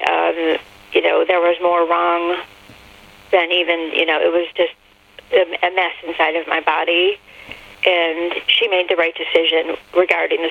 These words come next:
surgery. I couldn't handle the pain anymore. The quality of life was really horrible. I wanted to stay with her and be with her. But, um,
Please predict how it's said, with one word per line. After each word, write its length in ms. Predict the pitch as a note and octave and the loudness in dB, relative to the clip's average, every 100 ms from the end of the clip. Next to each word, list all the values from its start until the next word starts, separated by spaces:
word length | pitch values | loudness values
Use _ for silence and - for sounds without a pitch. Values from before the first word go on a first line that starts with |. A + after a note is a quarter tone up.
| - | 2
surgery. 600 | D#3+ E3 E3 E3 E3+ G#4 _ _ - - - - - - - - - | 0 2 0 0 0 -8 _ _ -20 -20 -20 -20 -20 -20 -20 -20 -4
I 80 | - | -2
couldn't 380 | - - F#3 F3+ | 0 0 0 0
handle 340 | F3+ F#3 F3+ | 0 2 2
the 100 | E3 | 0
pain 360 | E3+ - E3+ F3 | 0 0 2 2
anymore. 680 | E3 E3+ E3+ F3 F3+ G3+ A3 - - - - | 2 2 2 2 2 2 -2 -6 -20 -16 -2
The 80 | F3 | 0
quality 440 | - E3+ E3+ E3+ | 2 2 2 2
of 80 | E3 E3 | 0 0
life 240 | E3 E3 - | 0 -2 0
was 220 | E3+ D#3 - _ - - - - - - - - - | 0 0 -6 _ -20 -20 -20 -20 -20 -18 -18 -8 2
really 680 | F#3 F3 F3 F3 F3 F3 D#3+ - - - - - | 4 4 2 2 2 0 -4 -14 -20 -20 -18 -6
horrible. 840 | - G3+ F3+ F3 F3 F3+ F3+ F#3 G3+ - | 0 4 6 4 4 4 4 4 2 0
I 80 | F3 | 0
wanted 440 | E3 E3+ F#3 F3+ - | 2 2 2 -2 -2
to 80 | E3+ E3 | -4 -2
stay 160 | - E3+ D#3 | 0 0 2
with 180 | F3+ F#3 | 0 2
her 480 | - G#3+ G#3 G#3+ G#3+ | 0 2 4 4 2
and 140 | F3+ E3 | 0 0
be 120 | F3 | 2
with 180 | F3+ G3+ | 2 0
her. 380 | - - - A3 - - - - - - - - - - - - - - - - - - - - - - | 2 2 4 2 0 -10 -20 -20 -20 -20 -20 -20 -20 -20 -20 -20 -20 -20 -20 -20 -20 -20 -20 -20 -20 -4
But, 260 | - E3 E3 - _ | 0 2 0 -6 _
um, 440 | F3 E3+ E3 E3 | 0 2 0 -2